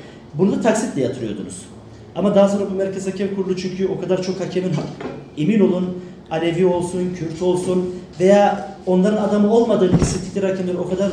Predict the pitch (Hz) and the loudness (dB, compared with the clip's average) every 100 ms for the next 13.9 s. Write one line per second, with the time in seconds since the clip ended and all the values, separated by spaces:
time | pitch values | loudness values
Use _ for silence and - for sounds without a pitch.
0 | - - - 180 180 143 151 180 185 - | -4 -10 -8 -2 -2 -2 -6 -4 -2 -4
1 | 170 156 170 160 - 190 240 185 143 143 | -4 -6 -2 -2 -2 -4 -6 -2 0 0
2 | 143 160 202 247 - - - - - - | 0 -2 -2 -4 -8 -10 -12 -16 -20 -6
3 | 180 226 220 190 196 185 190 220 - 190 | 0 0 2 0 -2 -4 -6 -8 -8 -8
4 | 185 185 196 151 160 214 185 147 123 113 | -4 -2 0 -2 -2 -2 -2 -2 -2 -4
5 | 104 170 247 - - - - - - - | -4 -6 -8 -14 -18 -20 -20 -20 -20 -20
6 | - 185 160 180 - 190 143 127 180 196 | -8 -6 0 0 0 -6 -8 -6 -2 -2
7 | 160 135 135 147 - 90 92 - - - | -2 -2 -2 -4 -6 -10 -12 -14 -18 -18
8 | - - 156 156 151 196 165 151 151 135 | -20 -10 -6 -4 -4 -2 -2 -4 -4 -4
9 | 135 160 151 - - - - - - - | -4 -4 -8 -8 -10 -12 -14 -18 -20 -20
10 | - - 147 - 151 147 139 147 135 - | -18 -6 -6 -4 -6 -4 -4 -2 -2 -4
11 | 131 120 - - - - - - 202 202 | -6 -8 -8 -12 -16 -18 -20 -4 -2 0
12 | 214 277 214 202 254 - 135 - 233 - | 0 0 -2 -2 0 0 -2 -4 -6 0
13 | 226 220 208 208 190 190 185 180 196 | 2 2 0 -2 -4 -2 -2 -2 -4